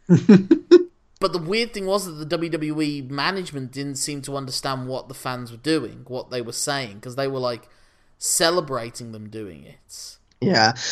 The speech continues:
Speaker 1: Well, that, that's how they always try and get round that now, is post-WrestleMania, is Bizarro World.
Speaker 2: Well, they've
Speaker 1: Like,
Speaker 2: also
Speaker 1: just,
Speaker 2: s-,
Speaker 1: just
Speaker 2: yeah.
Speaker 1: But to,
Speaker 2: And they've
Speaker 1: before we
Speaker 2: also
Speaker 1: go
Speaker 2: started doing fewer significant events at those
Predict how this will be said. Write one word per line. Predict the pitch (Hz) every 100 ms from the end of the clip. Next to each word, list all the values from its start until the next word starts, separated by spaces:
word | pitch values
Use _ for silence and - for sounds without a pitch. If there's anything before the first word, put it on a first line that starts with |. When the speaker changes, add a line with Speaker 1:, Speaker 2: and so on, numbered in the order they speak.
| -
Speaker 1:
Well, | - 214 214
that, | 220 -
that's | 208 -
how | 170 196
they | 175 170 151
always | 147 139
try | 135 139
and | 127
get | 123 -
round | 123 123 117
that | 117
now, | 107 101 107
is | 110
post-WrestleMania, | - 113 110 110 110 110 113 123
is | 156 147
Bizarro | 143 170 131 156 156 143 135 120
World. | 107 117 -
Speaker 2:
Well, | 247
they've | 254 247
Speaker 1:
Like, | 269
Speaker 2:
also | - 269
Speaker 1:
just, | 254 -
Speaker 2:
s-, | - - _ - _ _ _ _ - _
Speaker 1:
just | - - 196
Speaker 2:
yeah. | 185
Speaker 1:
But | 240 240
to, | 247
Speaker 2:
And | 240 -
they've | 233
Speaker 1:
before | 196 277 269
we |
Speaker 2:
also | 262 214
Speaker 1:
go | 202
Speaker 2:
started | - 233 214 214 180
doing | 190 190 180 170 -
fewer | - - 196 196 190 185 160
significant | - - 160 160 175 165 180 160
events | 151 147 156 131 - -
at | 131 127
those | 127 123 113 110 - -